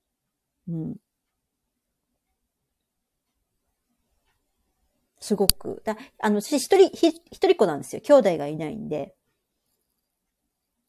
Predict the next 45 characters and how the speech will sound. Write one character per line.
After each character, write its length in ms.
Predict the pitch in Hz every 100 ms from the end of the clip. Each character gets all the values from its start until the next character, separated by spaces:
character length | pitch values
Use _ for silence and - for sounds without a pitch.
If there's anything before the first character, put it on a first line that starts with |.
| _
あ 140 | 185 175
の、 460 | 165 160 156 165 - _ _ _ _ _ _ _ _ _ _ -
い 80 | 196
な 140 | 233
い 60 | 208
の 140 | 160
と、 400 | - 339 285 175
そ 120 | 202
の、 480 | 185 175 165 160 - _ _ - - _ _ -
え、 100 | 185
恥 220 | 226 233
ず 60 |
か 100 | 294
し 120 | 339 294
が 80 | 294
り 60 |
屋 100 | 277
の 120 | 262
部 140 | 247 226
分 200 | 175 160
が。 160 | - - _ _ _
「大 220 | - 220 247
丈 100 | 240
夫？ 120 | 160
無 100 | 214
理 80 | 190
し 80 | -
て 80 | 143
る？」 60 | 190 587 622
<laughs> 160 | 571 539
不 140 | 302
安。 80 | 285 285 - _ 453 - 466 339
無 160 | 254 339
理 140 | 247
し 100 | 196
て 120 | - 180
な 120 | 156
い。 60 | - - 427 - 453 - 453 - -
<laughs> 840 | _ _ _ - - 571 571 330
無 80 | 285
理 120 | 247
し 120 | 208
て 100 | -
な 140 | 185
い。 80 | 208